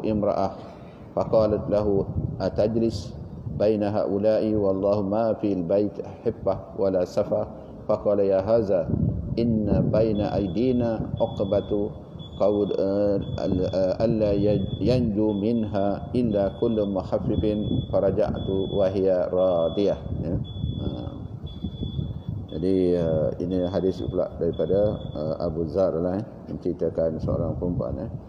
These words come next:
Jadi, insya-Allah rasanya kita berhenti sekarang tu. Eh,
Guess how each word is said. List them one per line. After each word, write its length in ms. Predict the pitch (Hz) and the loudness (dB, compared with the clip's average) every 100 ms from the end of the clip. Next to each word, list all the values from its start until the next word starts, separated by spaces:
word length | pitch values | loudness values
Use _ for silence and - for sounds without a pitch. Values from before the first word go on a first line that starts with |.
| - - - - | -16 -18 -18 -10
Jadi, 240 | 80 87 | -4 -4
insya-Allah 320 | 82 65 87 92 85 | -2 -2 0 0 -2
rasanya 280 | 85 - 87 | -4 -6 -4
kita 320 | 78 80 80 | -2 0 0
berhenti 320 | 78 80 87 | 0 -2 -4
sekarang 320 | - 80 82 | -2 -4 -2
tu. 160 | 76 110 - - - - - - | 0 0 0 -4 -6 -6 -6 -6
Eh, 280 | 82 82 90 | -4 -2 -2